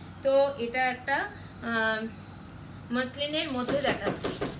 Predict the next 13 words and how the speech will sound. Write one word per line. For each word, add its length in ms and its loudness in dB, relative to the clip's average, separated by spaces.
তো 240 6
ফ্যানটা 320 0
আমি 300 0
একদম 360 -2
ব্ল্যাক 300 0
লাভারদের 480 -2
জন্য 260 -4
দেখিয়ে 340 -6
দিচ্ছি, 400 -6
একদম, 420 -2
একদম 420 0
ব্ল্যাকের 460 2
মধ্যে। 560 -4